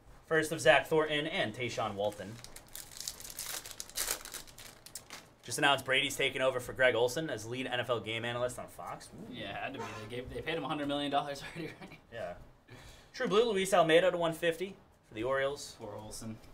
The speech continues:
Speaker 2: Olsen's good too, man.
Speaker 1: Meyer and Honeyman. They'll probably, they'll probably keep Olsen around. But
Speaker 2: Yeah. He shouldn't be the first announcer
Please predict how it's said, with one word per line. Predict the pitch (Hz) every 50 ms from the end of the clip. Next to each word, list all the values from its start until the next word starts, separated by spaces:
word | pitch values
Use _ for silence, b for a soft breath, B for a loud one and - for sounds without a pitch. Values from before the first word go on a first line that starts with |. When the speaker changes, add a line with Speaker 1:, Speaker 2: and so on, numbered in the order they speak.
| - - - -
Speaker 2:
Olsen's | - 139 139 147 143 -
good | 143 160 156 151
too, | - 165 156
man. | 113 92 80
Speaker 1:
Meyer | 113 113 117 117 120 120 131
and | 139 165 127 101
Honeyman. | 104 117 104 95 92 107 151 165
They'll | 247 262 233
probably, | - 190 160 139 131 123 - - - - - -
they'll | 165 202 196
probably | - 175 143 147 143
keep | - 131 123 113
Olsen | 110 107 104 - - - - -
around. | - 98 92 90 90 90 87 - -
But | - 127 - - -
Speaker 2:
Yeah. | - - - - - - - - - - - - - - - - - - - - - - _ - - - - _ _ _ _ _ _ _ - _ - 110 117
He | 127
shouldn't | - - 127 123 120
be | 120
the | 117 113
first | 110 - 135 123 - 113
announcer | 110 107 107 104 - 110